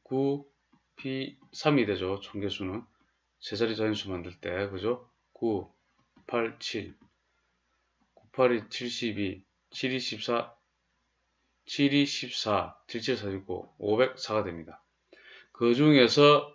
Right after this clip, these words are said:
빼기를 해준다. 뭘 해주냐면은, 읽어보세요. 각자리 수 중 어떤 두 수의 합도 구가 아니다 했잖아요. 그러면 각자리 숫자가 합한 게 구가 되는 걸 빼주면 되죠. 어떤 경우가 있어요?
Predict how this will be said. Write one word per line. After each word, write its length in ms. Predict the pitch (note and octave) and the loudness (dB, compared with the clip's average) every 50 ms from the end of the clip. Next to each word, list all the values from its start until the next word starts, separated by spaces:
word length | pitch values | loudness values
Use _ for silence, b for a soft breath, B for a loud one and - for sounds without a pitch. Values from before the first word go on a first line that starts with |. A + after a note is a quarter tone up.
| _ - | _ 0
빼기를 360 | - D#3 D#3 F3 E3+ C#3+ B2+ | 4 6 10 10 10 10 10
해준다. 300 | A2+ G#2 A2+ A#2 G#2 G#2 | 4 4 2 0 0 0
뭘 160 | F#2+ G2+ A2+ | 2 6 8
해주냐면은, 680 | C3 C3+ C#3 C#3 C3+ A#2+ G#2+ A2 A2 A#2+ A#2 F#2+ D#2+ D#2+ - _ _ _ _ _ _ - | 8 8 8 6 4 4 4 2 2 2 0 0 -2 -6 -14 _ _ _ _ _ _ -4
읽어보세요. 340 | C3+ B2+ A2+ F#2+ - G2+ - | -2 -2 -2 0 -2 4 10
각자리 580 | C#3+ D3+ D3 - E3+ E3 D#3+ D#3 D3 C#3 B2 | 10 10 10 12 12 12 12 12 12 12 10
수 380 | A2 - - - C3 B2 B2 A#2+ | 8 4 0 0 2 2 2 4
중 320 | C#3 D3 D3 D3 C#3 - - | 4 4 2 2 0 0 -2
어떤 500 | D#3 D3+ - - E3 E3 E3 E3 D#3+ C#3 | -2 -2 -2 4 6 8 8 8 6 4
두 140 | C3 B2 | 2 0
수의 300 | A#2+ - - C3+ C#3 C3+ | 0 0 2 4 4 4
합도 520 | B2+ C3 B2+ - - C#3 C#3 C#3 C#3 B B B B B B B B B _ | 4 2 -2 -2 2 6 6 6 6 B B B B B B B B B _
구가 420 | - - D#3+ D#3 E3 D#3+ - - F#2+ | 0 2 8 12 12 12 12 12 8
아니다 240 | A#2+ C3+ D3 C#3 | 6 6 10 10
했잖아요. 480 | B2 G#2 - - G#2 F#2+ F#2+ E2+ E2 - _ _ _ _ _ | 10 10 10 4 0 0 0 -4 -6 -8 _ _ _ _ _
그러면 240 | - D3 D3 C3 - | 2 4 4 6 4
각자리 280 | D3+ C#3+ D3+ E3+ D3+ | 4 10 10 10 10
숫자가 1300 | D3 - - - C#3+ C3+ C3 C3 C3 B2+ B2+ B2 A#2 A2+ A2+ G#2+ - - - B2+ C3 C#3 C#3+ - - - - | 10 4 -2 8 10 12 12 12 12 12 12 12 10 6 4 2 0 -4 2 6 8 8 6 6 2 -6 -4
합한 300 | - D3 - D#3+ D3+ C#3 | -2 -2 2 4 4 6
게 100 | B2+ A2+ | 6 4
구가 240 | - D3+ D3 D#3+ D3 | 2 8 10 10 10
되는 300 | - A#2 A#2 C3+ D3 D3+ | 10 8 8 8 8 8
걸 180 | D3 B2+ - | 8 6 6
빼주면 220 | - C#3 D3+ D#3+ B2+ | 6 6 6 8 6
되죠. 360 | G2+ F2 F#2 F#2+ G#2 A#2 - - | 6 4 4 0 -2 -2 -4 -8
어떤 240 | G2+ - C#3 C3+ C3 | -2 0 0 0 2
경우가 160 | C#3 C3+ A#2+ | 2 2 2
있어요? 280 | A2+ - G#2+ F2+ E2 | 2 0 -2 -2 -2